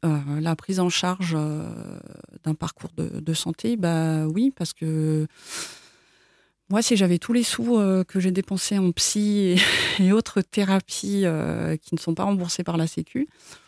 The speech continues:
je me ferais un joli voyage où je m'achèterais un truc sympa, là, quand même. Donc, il y a plein de gens qui n'ont pas accès aux soins ou qui n'ont pas accès à, à la prise en charge, euh,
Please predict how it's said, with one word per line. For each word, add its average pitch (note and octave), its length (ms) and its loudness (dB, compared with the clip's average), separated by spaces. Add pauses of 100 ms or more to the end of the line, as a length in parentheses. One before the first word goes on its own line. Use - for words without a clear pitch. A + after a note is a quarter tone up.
je - 140 -6
me D#3+ 40 2
ferais - 160 -2
un F3 80 4
joli G#3+ 180 2
voyage A3 460 2
où E3 520 0
je D#3+ 80 -2
m'achèterais E3+ 360 -2
un G#3 40 -2
truc - 180 -6
sympa, E3+ 320 -4
là, D#3+ 100 -8
quand D#3 140 -6
même. D#3 220 -4 (460)
Donc, F#3+ 180 -2
il - 40 2
y G#3 40 4
a G3 40 2
plein A#3 140 0
de A3 80 2
gens A3+ 140 2
qui - 140 -4
n'ont E3+ 100 2
pas G3 140 -2
accès F#3+ 260 -2
aux F3+ 80 -2
soins F#3+ 360 -2
ou F3 100 0
qui - 160 -8
n'ont E3 140 -2
pas - 140 -6
accès F#3+ 420 -4
à, F3 180 -4 (180)
à E3+ 40 -4
la D#3+ 100 -2
prise F3+ 220 -4
en E3+ 100 0
charge, F3+ 380 -4
euh, D#3+ 200 -4